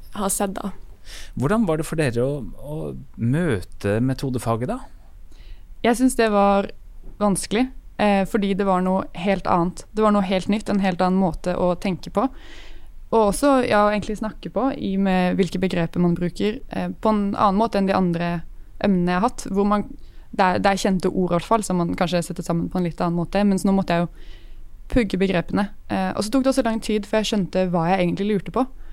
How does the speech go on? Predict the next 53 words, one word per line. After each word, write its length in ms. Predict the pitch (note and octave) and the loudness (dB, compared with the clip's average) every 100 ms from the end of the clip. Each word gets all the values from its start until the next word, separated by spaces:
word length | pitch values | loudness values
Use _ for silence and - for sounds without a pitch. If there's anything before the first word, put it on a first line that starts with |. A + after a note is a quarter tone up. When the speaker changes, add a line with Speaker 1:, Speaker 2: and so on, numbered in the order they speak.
| - - | -12 -4
Speaker 3:
Det 120 | A3 | 2
var 120 | G#3+ | 2
sånn, 220 | G3 F3 G#3+ | 2 -2 -4
det 280 | - F#3 G#3+ | -4 0 4
var 160 | G3 | 4
veldig 220 | F#3+ F#3 F3+ | 4 0 0
massivt, 400 | - - - - | -2 -2 -2 -2
og 80 | |
så 140 | - G#3 - - - - - | -2 -2 -4 -14 -14 -12 -4
skjønte 320 | G#3+ A3 - | 2 2 2
jeg 80 | F3+ | -2
jo 0 | |
ikke 100 | - | 0
så 60 | |
masse, 160 | F#3+ A3+ | 0 0
men 120 | G#3+ | 0
så 100 | G#3+ - - - | 2 0 -4 -4
klarte 300 | - G#3 - | 4 4 4
jeg 80 | F3+ | 0
jo 80 | G3 | 2
ikke 100 | G3+ | 2
å 60 | |
forklare 340 | A3 G#3 F3 F#3 | 2 4 4 6
hva 140 | F#3 | 4
jeg 100 | F#3+ | 4
ikke 140 | G#3 | 0
skjønte 240 | G3+ F3 G3+ | 0 2 2
heller. 240 | G3 B3+ - - - - - - | 2 2 -2 -16 -16 -16 -12 -4
Eh, 140 | F#3+ | -2
i 40 | |
hvert 120 | F#3 G#3 | 0 0
fall, 180 | G#3+ G3 | 0 0
ja, 140 | - E3+ - - | -2 -4 -4 -4
i 80 | |
starten. 340 | G#3 E3 - F#3+ - - - | -2 -2 -2 -6 -6 -8 2
Men 140 | G#3+ | 4
det 80 | G#3 | 4
kom 160 | G#3 F3+ | 2 2
seg 200 | F#3 F#3 | 2 0
jo 60 | F3+ F3+ | 0 -4
bedre 340 | - D#3+ F3+ - | -6 -6 -8 -8
etter 180 | - | -10
hvert 140 | - - | -10 -12
da. 60 | - - | -12 -8
Speaker 2:
Ja, 140 | A2+ B2 - - - - | -6 -6 -8 -12 -14 -4
for 80 | C3 | 0
det 100 | C#3+ | 0
er 60 | |
så 100 | C#3 D#3+ | 0 0
mange 200 | C#3+ C#3 | 2 2
nye 180 | C3 - | 0 -2
termer 480 | D3 A2 F#2 A3+ B3+ | -4 0 0 0 0
i 220 | F3 C#3+ | -2 -4